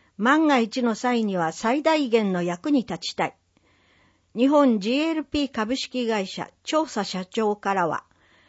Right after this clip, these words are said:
地域の方々に愛される施設運営に努めたいとの思いが語られました。畠山市長は、三者で連携し、災害に強いまちづくりを推進する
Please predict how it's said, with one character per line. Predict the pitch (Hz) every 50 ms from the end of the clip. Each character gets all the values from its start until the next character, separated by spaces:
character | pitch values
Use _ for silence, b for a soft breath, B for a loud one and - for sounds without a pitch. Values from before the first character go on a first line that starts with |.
| b b b b _
地 | - - 311 311
域 | 285 - 269 247
の | 226 214
方 | - - 220 - 254 254
々 | 262 247 233 - 214 208
に | 196 185
愛 | 175 - 214 247 285 277
さ | - 294 277
れ | 285 277
る | 233 202 180 -
施 | - - -
設 | - 285 294 - - 294
運 | 294 302 302 285 277
営 | 247 220 196
に | 180 180 175
努 | 175 - - 220 220
め | 220 214 214
た | - 208 185
い | - - _ _ _ _ _ _ _ _ _ _
と | - 320 302
の | 285 247 226
思 | 220 220 247 277 269
い | 233
が | 208 196 180
語 | - 208 190 - 226
ら | 214 214 214
れ | 214 208
ま | 202 202 196
し | 196 - - -
た。 | 170 - - _ _ _ _ _ _ _ _ _ _ _ _ _ _ _ _ _ _ _ _ _ _ _
畠 | _ - 240 233 - 302 302 - 349
山 | 330 311 269 247 220
市 | 214 - -
長 | - 233 220 202 185
は、 | 180 175 - - _ _ _ _ _ _
三 | - - - 302 320 330
者 | - - 247 202
で | 208 202
連 | 190 208 226 233 233 233
携 | - 214 208 208 202
し、 | - - 190 185 - _ _ _ _ _ _ _
災 | - - - 254 285 311 285
害 | 311 302 302 302 294
に | 294 285 277
強 | - - 262 285 311
い | 285 262
ま | 226 208 202
ち | - - 269
づ | 294 311 302
く | - 277
り | 233 220
を | 202 190
推 | 190 - - 220 262
進 | 269 - 294 277 269
す | 269 - - 240
る | 226 220 -